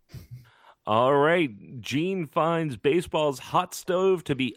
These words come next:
ice cold. That is an icing penalty, um, which doesn't put you in the box at all, really. So, okay, back in the other, uh, your defending zone, uh, Gene is calling icing on baseball's hot stove.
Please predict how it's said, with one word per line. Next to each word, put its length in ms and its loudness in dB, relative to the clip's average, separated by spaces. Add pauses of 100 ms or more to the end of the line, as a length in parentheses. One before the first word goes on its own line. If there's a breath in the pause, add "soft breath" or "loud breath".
(100)
ice 360 0
cold. 480 0
That 160 2
is 160 2
an 160 -2 (160)
icing 420 2
penalty, 540 -2 (500 loud breath)
um, 720 2 (160)
which 380 -4 (280)
doesn't 200 0
put 160 0
you 60 -2
in 80 0
the 60 2
box 300 0
at 80 0
all, 220 2
really. 320 2 (320 soft breath)
So, 300 4
okay, 340 4 (680)
back 300 2
in 80 -2
the 100 2
other, 420 4
uh, 380 2
your 240 0
defending 480 -2
zone, 380 2 (400 soft breath)
uh, 300 4 (100)
Gene 240 -2
is 120 -4
calling 400 0 (120)
icing 720 2
on 500 4
baseball's 400 2
hot 180 2
stove. 400 0